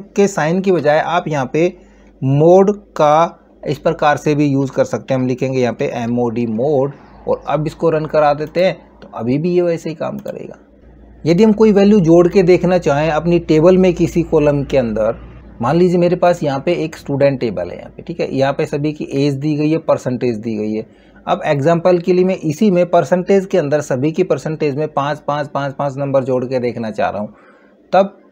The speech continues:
वापस से इधर आते हैं, हम उसी टेबल का यूज़ करेंगे। मैं यहाँ पे करता हूँ,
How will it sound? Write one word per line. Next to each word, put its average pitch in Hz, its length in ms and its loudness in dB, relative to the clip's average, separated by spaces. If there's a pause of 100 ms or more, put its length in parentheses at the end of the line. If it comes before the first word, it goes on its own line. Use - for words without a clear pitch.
(200)
वापस 127 360 0
से 165 100 0
इधर 156 200 2
आते 135 240 0
हैं, 156 120 0
हम 156 80 -4
उसी 170 280 -4
टेबल 170 260 2
का 165 120 0
यूज़ 147 280 -2
करेंगे। 120 360 -2
मैं 160 80 0
यहाँ 147 180 -2
पे 147 140 -4
करता 135 300 0
हूँ, 131 280 -2